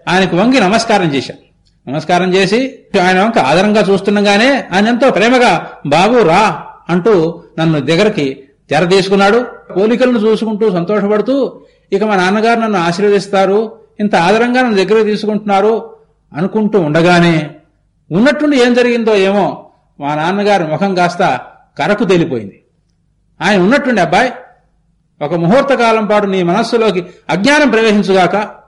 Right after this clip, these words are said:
నీ మనస్సు కోతిలాగా చంచలమైపోవుగాక, చంద్రుల్లోకి మచ్చ ప్రవేశించినట్టుగా నీలోకి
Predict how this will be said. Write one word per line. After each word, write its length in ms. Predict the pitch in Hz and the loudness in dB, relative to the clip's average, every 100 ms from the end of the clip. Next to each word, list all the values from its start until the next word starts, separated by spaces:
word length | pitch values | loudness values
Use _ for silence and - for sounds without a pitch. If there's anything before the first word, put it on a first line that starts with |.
| _ _ _ _ - | _ _ _ _ -4
నీ 140 | 185 | 0
మనస్సు 400 | 190 190 262 254 | 0 2 0 0
కోతిలాగా 600 | 233 - 254 262 247 233 | -2 0 0 2 2 2
చంచలమైపోవుగాక, 1200 | 226 - 226 277 277 240 196 190 170 165 214 233 - - _ _ _ _ _ _ _ - | 0 0 0 2 2 0 0 0 0 0 -2 -4 -6 -20 _ _ _ _ _ _ _ -2
చంద్రుల్లోకి 520 | 214 311 294 285 247 | 2 2 2 2 2
మచ్చ 320 | 208 202 - 262 | 0 0 0 0
ప్రవేశించినట్టుగా 680 | 233 269 233 240 233 220 208 | 2 2 0 -2 -4 -2 0
నీలోకి 380 | 202 208 190 | 2 0 -2